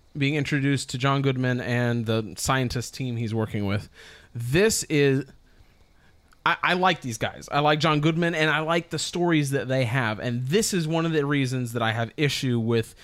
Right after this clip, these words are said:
the characters in the movie not having as much backstory as I want. Because, because I really like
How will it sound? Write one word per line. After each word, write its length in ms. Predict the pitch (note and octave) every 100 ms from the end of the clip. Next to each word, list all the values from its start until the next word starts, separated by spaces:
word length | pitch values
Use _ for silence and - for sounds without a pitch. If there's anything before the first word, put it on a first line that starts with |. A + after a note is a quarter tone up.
| - -
the 80 | B2+
characters 520 | - D#3+ D#3 D#3+ C#3
in 220 | D3 D3
the 60 | C3
movie 220 | C#3+ C3
not 180 | B2+ B2+
having 340 | C3 C3 B2+ B2
as 240 | - A#2
much 160 | B2 G#2+
backstory 460 | C3 C3+ - C3+
as 80 | A#2+
I 80 | A#2
want. 320 | A2 B2+ D3 - - - - - - - D#3
Because, 560 | C#3+ - D#3+ D#3 C#3+ C#3+ - - - - - - - -
because 380 | D#3+ D3+ E3+ D3+ D#3
I 80 | D3
really 480 | E3 D3+ E3+ A3+ F#3
like 540 | C#3 D#3+ G#3 - -